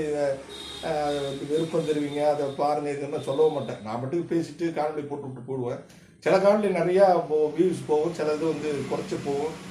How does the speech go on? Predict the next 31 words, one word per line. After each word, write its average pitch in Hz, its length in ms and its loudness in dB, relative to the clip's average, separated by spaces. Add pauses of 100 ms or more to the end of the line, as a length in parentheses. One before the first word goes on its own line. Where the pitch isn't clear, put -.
(100)
அதை 175 140 2
பத்தி 185 300 0
நான் 170 120 0
வந்து 160 200 -4
பெருசா 170 300 -2
எடுத்துக்கல. 143 540 -2
இருந்தாலும் 165 440 0
வந்து 180 160 0 (360)
கருத்து 185 380 2
சொல்றதை 170 300 0
சொல்லிக்கிட்டே 165 440 2
இருப்போம் 156 380 -2 (320)
அப்படிங்கிற 143 340 -2
எண்ணத்துல 139 380 -4
தான் 156 160 -2
வந்து 143 180 -6 (640)
கருத்து 131 280 -4
சொல்றேன். 117 360 -6 (360)
இப்ப 202 280 6
நான் 196 220 6
எதுக்கு 262 240 4
இது 226 100 4
வந்து 214 220 2
நான் 190 200 4
இந்த 175 180 2
காணொளி 185 380 4
போடுறேன்னு 165 400 0
கேட்டீங்கன்னா, 147 320 -2 (600)
நான் 214 260 6
இந்த 196 160 4 (520)
ரெண்டாயிரத்தி 233 800 10